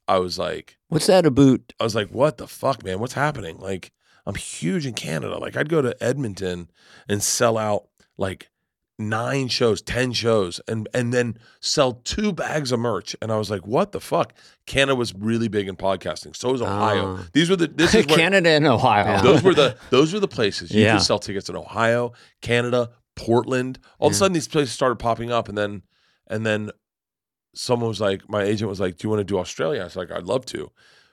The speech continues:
Speaker 1: Put tickets on Austra-, sale in Australia, sold out immediately, and I was like, "What?" Did Australia, and they were like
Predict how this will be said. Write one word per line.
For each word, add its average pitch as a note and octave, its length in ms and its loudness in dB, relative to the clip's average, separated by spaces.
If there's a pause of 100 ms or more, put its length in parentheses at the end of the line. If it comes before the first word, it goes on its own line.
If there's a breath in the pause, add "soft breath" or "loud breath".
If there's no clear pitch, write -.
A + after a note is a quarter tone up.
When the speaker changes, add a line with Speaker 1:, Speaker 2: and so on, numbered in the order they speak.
(100)
Speaker 1:
Put A#2 160 -8
tickets B2 260 -4
on A#2 120 -2
Austra-, G#2+ 500 -4
sale A2 200 -2
in G#2 40 -6
Australia, G#2 360 -2
sold A2 280 -2
out G#2 120 2
immediately, G2+ 400 -2
and F#2 80 -2
I F2+ 40 -4
was F2 120 -10
like, E2 200 -10
"What?" A#2 380 -4 (400 soft breath)
Did A2+ 120 0
Australia, A#2+ 680 0 (100)
and G#2+ 180 -6
they A#2 120 -2
were B2 160 -6
like F2 340 -8